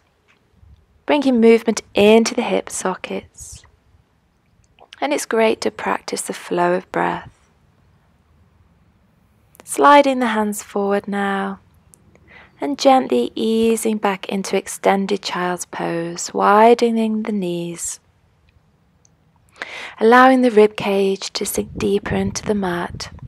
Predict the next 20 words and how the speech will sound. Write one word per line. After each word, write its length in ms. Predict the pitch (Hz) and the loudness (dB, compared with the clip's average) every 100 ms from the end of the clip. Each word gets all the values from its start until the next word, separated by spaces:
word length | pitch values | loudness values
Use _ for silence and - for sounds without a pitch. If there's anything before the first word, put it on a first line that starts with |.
| - _ - - - - - _ | -20 _ -20 -18 -18 -20 -20 _
and 140 | - 294 | -4 -4
extend 480 | - - 226 226 | -6 0 2 4
the 140 | 220 196 | 2 0
arms 360 | 185 185 185 - | -2 -4 -6 -8
to 120 | - | -8
create 320 | - 185 - | -4 -4 -4
length 480 | 180 165 180 - - | -4 -4 -8 -12 -16
in 100 | 185 | -14
the 80 | 180 | -8
spine. 760 | - - - 175 175 175 175 - _ _ _ - - - - - - - _ _ _ _ _ - - - - - - - | -6 -6 -8 -10 -10 -12 -14 -20 _ _ _ -20 -20 -20 -20 -20 -20 -20 _ _ _ _ _ -20 -20 -18 -16 -16 -16 -16
Start 360 | - - - - | -2 2 2 0
to 80 | |
walk 460 | 233 208 214 220 - | -2 2 4 4 0
the 100 | 226 | -6
hands 400 | 220 220 220 - | -4 -4 -6 -6
round 360 | 202 202 202 202 | -4 -4 -4 -4
now 360 | 196 196 202 214 | -4 -4 -6 -6
into 440 | 214 220 - 202 | -4 -4 -6 -8
a 80 | 185 | -8
twist 840 | - 185 180 180 - - - | -8 -4 -4 -6 -12 -14 -16